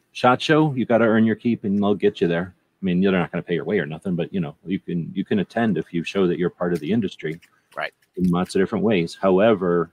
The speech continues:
Speaker 1: and you can get paid. What am I saying? You go work for a gun shop or something and get paid
Speaker 2: Yep.
Speaker 1: to go there.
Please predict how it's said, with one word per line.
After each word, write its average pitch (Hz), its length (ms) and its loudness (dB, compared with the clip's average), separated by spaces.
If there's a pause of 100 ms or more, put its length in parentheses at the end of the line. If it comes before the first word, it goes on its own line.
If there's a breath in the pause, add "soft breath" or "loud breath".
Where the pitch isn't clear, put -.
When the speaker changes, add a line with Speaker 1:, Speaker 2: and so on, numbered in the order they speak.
Speaker 1:
and 107 100 0
you 175 60 6
can 165 120 4
get 98 180 2
paid. - 180 0
What 92 80 -2
am 101 80 0
I 180 80 0
saying? 71 280 -8
You 92 100 -2
go 85 160 0
work 82 200 0
for 82 140 -8
a 76 60 -8
gun 85 180 -6
shop - 260 -8
or - 60 -20
something 82 240 -8
and 82 60 -6
get 80 120 -12
paid 82 140 -6
Speaker 2:
Yep. - 80 -4
Speaker 1:
to 71 60 -16
go 78 160 -14
there. 85 80 -10